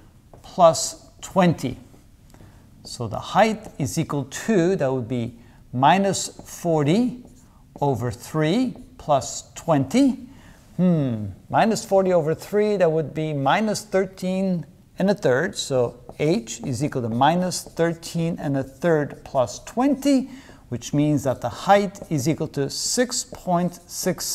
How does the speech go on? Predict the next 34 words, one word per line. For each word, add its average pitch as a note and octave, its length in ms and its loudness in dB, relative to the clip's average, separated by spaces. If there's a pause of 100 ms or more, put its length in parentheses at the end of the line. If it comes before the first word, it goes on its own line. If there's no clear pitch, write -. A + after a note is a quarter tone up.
(140)
seven. D#3+ 640 2 (1300)
Of - 120 -16
course, D#3 280 0
the D3 100 -2
units, B3+ 640 4
do D#3+ 160 -4
we D#3+ 80 2
have F3 140 2
some E3+ 180 0
units? A3 300 2
We F3 100 2
had D3+ 160 4
centimeters. G3 680 4
Of C#3+ 160 0
course, C3+ 260 4
the C3 80 2
units D3 300 6
then C#3 140 4
would C3+ 140 0
be C3+ 220 -4
eight D3+ 220 0
centimeters D3+ 600 2
for C#3 220 -2
the C3 80 0
radius B3+ 540 4 (400)
and D3+ 160 4
six F#3+ 280 2
point D3 260 2
six - 260 -4
seven C#3+ 240 0
centimeters C3 760 0 (320)
for C3 640 2 (460)
the C3 180 2
height. B2+ 600 4